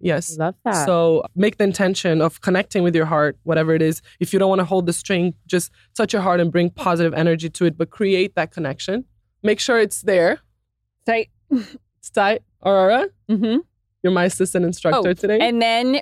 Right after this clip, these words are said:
Speaker 3: we lift it up.
Speaker 1: You lift it up, but really pull, pull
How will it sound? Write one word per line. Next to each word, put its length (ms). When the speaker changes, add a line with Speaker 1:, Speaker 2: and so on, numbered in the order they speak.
Speaker 3:
we 160
lift 260
it 80
up. 180
Speaker 1:
You 80
lift 320
it 80
up, 120
but 120
really 240
pull, 580
pull 400